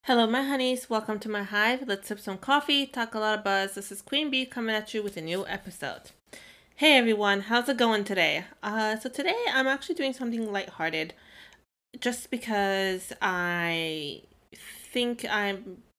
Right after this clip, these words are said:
I'm actually under a lot of pressure because I have a big exam coming up soon. And I thought I wanted to maybe do something more lighthearted and cute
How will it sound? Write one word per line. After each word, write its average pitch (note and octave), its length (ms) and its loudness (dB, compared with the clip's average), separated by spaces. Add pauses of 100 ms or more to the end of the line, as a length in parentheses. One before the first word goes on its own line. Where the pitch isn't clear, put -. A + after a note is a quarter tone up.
(280)
I'm C4 140 -2
actually D#4 300 -2
under A#3 160 2
a G#3+ 80 2
lot G3+ 160 -2
of G#3+ 120 -8
pressure F#3 300 -4
because G3 300 -4
I - 20 -6
have F#3 80 -6
a G3 80 -6
big F#3+ 180 -6
exam F#3+ 380 -6
coming F3 280 -8
up - 120 -12
soon. E3+ 300 -8 (440)
And D4+ 120 -2
I C#4+ 40 0
thought C#4 280 6
I A3+ 100 0
wanted A3+ 280 0
to G#3+ 580 0
maybe B3+ 160 0
do C4+ 120 -2
something C4+ 220 -2
more A#3+ 240 0
lighthearted A3+ 640 0
and F#3+ 240 -6
cute C4+ 540 -2